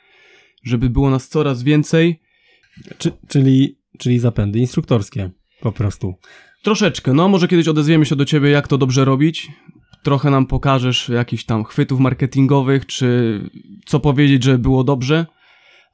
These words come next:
Speaker 1: ale na pewno tak, żeby, żebyśmy mogli nie tylko skupiać się na zabezpieczeniu medycznym, ale żebyśmy też mogli swoją wiedzę, którą posi-, y, posiedliśmy, czy tutaj, czy, czy w cywilu przenieść, no jakby na to, żeby, żeby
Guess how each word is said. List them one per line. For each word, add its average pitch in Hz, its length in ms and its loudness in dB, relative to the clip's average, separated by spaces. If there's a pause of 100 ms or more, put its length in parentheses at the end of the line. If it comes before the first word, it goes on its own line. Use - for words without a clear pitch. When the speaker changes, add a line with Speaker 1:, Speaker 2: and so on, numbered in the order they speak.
Speaker 1:
ale 147 180 0
na 156 80 0
pewno 156 260 -4
tak, 151 280 -8 (240)
żeby, 143 240 -4
żebyśmy 151 480 0
mogli 147 640 0 (140)
nie 143 160 2
tylko 165 220 0
skupiać 151 340 -2
się 151 80 0
na 143 100 0
zabezpieczeniu 143 560 0
medycznym, 143 500 0
ale 131 180 0
żebyśmy 135 360 0
też 123 160 -4
mogli 123 260 -2
swoją 139 340 0
wiedzę, 127 200 0
którą 131 240 -2
posi-, - 240 -8 (120)
y, 113 40 -2
posiedliśmy, 123 580 -2
czy 120 180 -6
tutaj, 147 380 -2
czy, 120 360 -4
czy - 100 -6
w - 60 -16
cywilu 131 360 -2
przenieść, 123 500 -2
no 113 320 -2 (120)
jakby 113 400 -6 (640)
na 127 180 2
to, 135 100 -2
żeby, 123 200 -2
żeby 127 320 -2